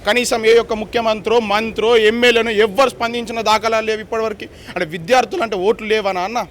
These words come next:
ఇవాళ విద్యార్థులు ఎవరైతే ఉన్నారో వాళ్ళందరూ కలిసి ఈ యొక్క ప్రభుత్వాన్ని బొంద పెట్టడము,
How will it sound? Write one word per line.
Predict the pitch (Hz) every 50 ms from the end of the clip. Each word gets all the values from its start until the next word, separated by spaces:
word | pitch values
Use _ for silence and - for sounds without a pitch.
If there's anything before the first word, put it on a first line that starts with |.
| - - - - - - - - - - - -
ఇవాళ | 123 139 147 147 190 196 202 208 202
విద్యార్థులు | 175 160 175 156 156 220 220 - - - 202 196
ఎవరైతే | 190 208 208 214 220 214 220
ఉన్నారో | 214 196 196 202 208 202 214 220 208 - - - - - - - 127
వాళ్ళందరూ | 156 170 185 190 196 185 185 196 214 214 220 233 226 226
కలిసి | 226 - - 185 196 220 226 208 - 240 240 233 214 180 - - - - - 170
ఈ | 185 208
యొక్క | 220 214 208 -
ప్రభుత్వాన్ని | 202 - 190 185 185 208 214 - 220 220 220 202
బొంద | 170 143 180 208 220 233
పెట్టడము, | 240 214 220 214 - - 220 214 214 214 220 220